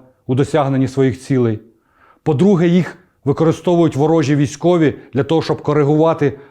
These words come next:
вогонь і виявляти позиції наших П-, нашої П П О. А це, в свою чергу, призводить до людських жертв, до жертв серед військових і цивільних осіб.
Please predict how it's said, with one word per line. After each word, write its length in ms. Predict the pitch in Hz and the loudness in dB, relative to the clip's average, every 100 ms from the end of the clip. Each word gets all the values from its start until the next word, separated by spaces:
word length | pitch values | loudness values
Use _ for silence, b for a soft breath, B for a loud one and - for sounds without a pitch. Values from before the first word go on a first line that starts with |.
| - | -4
вогонь 500 | 131 127 180 175 - | -2 2 2 0 -2
і 160 | 151 143 | 0 2
виявляти 640 | 147 160 151 170 170 139 | 2 2 2 2 0 -4
позиції 720 | - 135 156 147 - 147 123 B B B _ _ _ _ - | -4 -2 0 -2 -2 -2 -2 B B B _ _ _ _ -4
наших 360 | 131 143 139 - | -2 -2 -4 -4
П-, 120 | 135 | -4
нашої 420 | 123 143 - 139 | -2 -2 -2 -2
П 100 | 135 | -2
П 120 | 131 | -2
О. 280 | 123 95 82 _ _ _ _ _ _ _ _ b b | -2 -2 -6 _ _ _ _ _ _ _ _ b b
А 120 | 143 | -6
це, 300 | 127 - 190 | -6 0 0
в 40 | 202 | 0
свою 240 | 165 160 | 0 0
чергу, 360 | 147 175 175 151 | 0 0 2 0
призводить 640 | 151 131 135 165 139 - B B | 0 -2 0 0 -2 -8 B B
до 540 | 107 95 156 160 165 - | -6 0 2 2 0 -4
людських 440 | 127 - - 156 120 | -2 -2 -2 -2 0
жертв, 500 | 107 147 123 - - b | 0 -2 -2 -10 -20 b
до 240 | 110 104 135 | -8 -2 0
жертв 280 | 127 165 165 | 0 -2 -4
серед 380 | - 143 110 | -4 -2 -2
військових 680 | 104 120 - 160 160 147 - B B | -4 -8 -4 0 2 0 -2 B B
і 80 | 120 | -10
цивільних 500 | - 127 139 131 131 | -4 0 0 0 0
осіб. 360 | 120 120 90 | -2 -4 -6